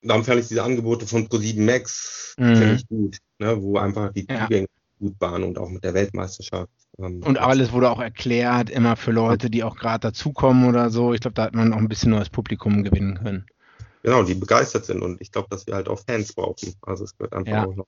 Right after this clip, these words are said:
Speaker 1: die einfach nicht, ähm,
Speaker 2: Genau. Die nicht die Hard-, Hardcore-Fans sind, die alles verstehen.
Speaker 1: Genau,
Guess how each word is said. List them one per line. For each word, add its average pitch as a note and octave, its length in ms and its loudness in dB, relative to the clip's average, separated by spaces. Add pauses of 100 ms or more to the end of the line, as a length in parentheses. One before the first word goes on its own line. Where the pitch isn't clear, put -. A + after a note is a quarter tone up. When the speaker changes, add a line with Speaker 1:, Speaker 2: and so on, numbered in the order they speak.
(140)
Speaker 1:
die G2+ 260 -2
einfach G#2+ 240 2
nicht, A#2 460 0 (180)
ähm, G#2 300 0
Speaker 2:
Genau. G#2+ 300 4 (560)
Die C3 80 2
nicht B2 280 6
die A2+ 60 2
Hard-, A2+ 640 2
Hardcore-Fans A2+ 760 0
sind, A#2 220 4
die A#2 80 0
alles G#2+ 200 -6
verstehen. F#2 440 -6 (680)
Speaker 1:
Genau, G#2 260 2